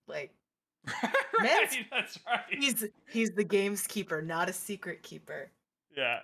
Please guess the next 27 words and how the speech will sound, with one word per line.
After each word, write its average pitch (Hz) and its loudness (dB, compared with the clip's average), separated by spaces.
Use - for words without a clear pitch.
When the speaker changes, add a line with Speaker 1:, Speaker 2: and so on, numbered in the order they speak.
Speaker 2:
that's 156 -4
right. 113 2
Speaker 1:
<laughs> - -14
Speaker 2:
That's 143 0
right. 98 0
That 139 4
is 135 -6
true. 160 -6
Speaker 1:
Groundskeeper. - -4
Crap. 226 2
Speaker 2:
It's 135 -16
not 160 2
in 151 -2
the 143 -2
Speaker 1:
<laughs> 139 -4
Speaker 2:
title. 104 -2
Um, 143 -4
Speaker 1:
Yeah. 196 -8
Speaker 2:
for 233 4
the, 233 4
the 185 -4
kind 185 2
of 160 -2
person, 170 -2
place, 151 -2
thing, 139 -6
concept, 131 -6